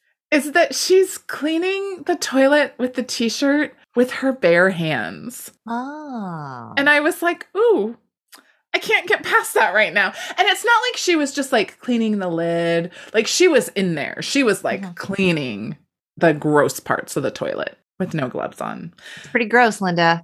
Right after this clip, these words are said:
Speaker 2: Pretty gross. I mean, her voiceover reveals that she's pissed off at herself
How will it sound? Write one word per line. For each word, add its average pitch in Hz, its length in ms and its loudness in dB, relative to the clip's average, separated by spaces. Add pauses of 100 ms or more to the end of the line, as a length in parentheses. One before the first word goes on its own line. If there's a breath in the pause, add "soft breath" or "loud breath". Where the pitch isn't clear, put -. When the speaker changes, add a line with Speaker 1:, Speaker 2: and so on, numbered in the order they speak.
Speaker 2:
Pretty 160 160 -6
gross. 135 680 -4 (520 loud breath)
I 233 60 -4
mean, 269 160 4
her 285 640 4
voiceover 202 680 2
reveals 151 580 -2
that 135 340 4 (260)
she's 269 260 -2
pissed 403 320 0
off 160 220 2
at 208 80 -2
herself - 480 -2